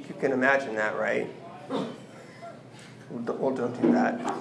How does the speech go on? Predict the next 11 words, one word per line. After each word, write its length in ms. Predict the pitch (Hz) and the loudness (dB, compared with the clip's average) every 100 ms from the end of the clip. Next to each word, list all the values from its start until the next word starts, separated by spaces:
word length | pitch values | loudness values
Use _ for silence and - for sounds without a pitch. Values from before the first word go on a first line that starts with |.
| - - - - 165 | -8 -12 -14 -10 6
Not 280 | 165 202 | 10 12
everybody's 560 | 240 233 220 220 220 214 | 10 6 6 8 8 8
a 120 | 180 | 8
fan 320 | - 160 170 | 8 8 8
of 100 | 190 | 8
my 160 | 170 151 | 8 8
comedy. 800 | 147 139 147 180 240 269 277 - - - - - - - | 8 8 10 8 2 0 -2 -4 -10 -14 -16 -16 -18 6
I 200 | 127 139 | 10 10
admit 320 | 151 131 131 | 8 2 2
it, 120 | 131 | 2
yeah. 320 | 113 120 131 | 2 2 2